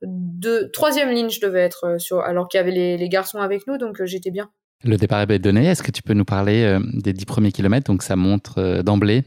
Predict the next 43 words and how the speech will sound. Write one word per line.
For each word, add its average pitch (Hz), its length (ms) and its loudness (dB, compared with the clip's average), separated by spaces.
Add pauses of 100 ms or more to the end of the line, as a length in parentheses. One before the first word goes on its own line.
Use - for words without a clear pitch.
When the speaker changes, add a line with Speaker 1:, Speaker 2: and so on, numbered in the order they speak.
(200)
Speaker 2:
Euh, 90 280 2
Speaker 1:
Mhm. 87 40 -2
Speaker 2:
voilà, 90 260 0
et 95 80 2
le 87 160 0
dixième 95 220 -2
kilomètre, 101 300 0
il - 20 -2
y - 20 -2
a - 80 -4
le - 120 -6
premier 101 200 4
ravitaillement. 98 560 2 (140)
Comment 107 200 2
toi, 107 100 0
tu - 120 -8
te - 80 -8
positionnes 113 540 2
et 101 360 4
quelles 98 160 -2
sont - 440 0
tes - 100 0
premières 104 280 2
sensations ? 123 460 -2 (100)
Speaker 1:
Mhm. 240 200 -2 (320)
Ben, 240 260 0
je 240 120 -2
pars, 240 300 0
euh, 208 480 4
assez 247 300 0
vite 311 460 -4 (160)
quand 233 140 -4
même. 247 320 -2 (380)
C'est 214 180 -4
vrai 247 160 2
que, 254 100 -2
euh, 214 840 4
on 208 60 -10
part 226 160 -2
pour 226 120 -2
quarante-cinq 240 380 -2
kilomètres, 277 440 0
mais 220 300 0